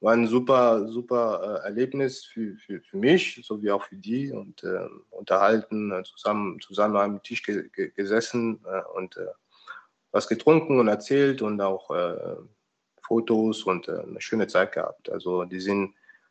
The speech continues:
auf jeden Fall von, aus der Seite von, äh,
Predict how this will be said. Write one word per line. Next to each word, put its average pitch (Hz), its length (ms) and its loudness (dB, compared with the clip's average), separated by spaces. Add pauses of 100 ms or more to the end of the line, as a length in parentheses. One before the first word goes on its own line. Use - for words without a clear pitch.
(280)
auf 98 180 2
jeden 123 160 8
Fall 120 300 4
von, 104 520 -6
aus - 320 -8
der 101 140 -4
Seite 104 320 0
von, 101 300 -6
äh, 90 220 -4